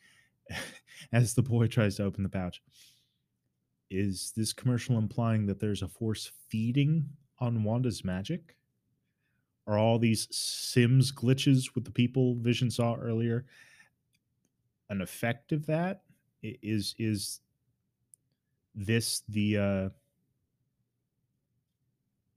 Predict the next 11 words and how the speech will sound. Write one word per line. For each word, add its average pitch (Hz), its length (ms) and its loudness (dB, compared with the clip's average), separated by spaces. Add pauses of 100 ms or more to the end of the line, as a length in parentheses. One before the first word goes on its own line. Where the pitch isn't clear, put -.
(160)
is 113 160 -2
this 117 220 -4
the 98 80 -6
software 120 600 0
breaking 123 480 0
down 131 480 4 (800)
be-, 107 160 -2
because 104 500 -2
they're, 104 320 0 (140)
they're 101 160 -2
losing 98 560 -2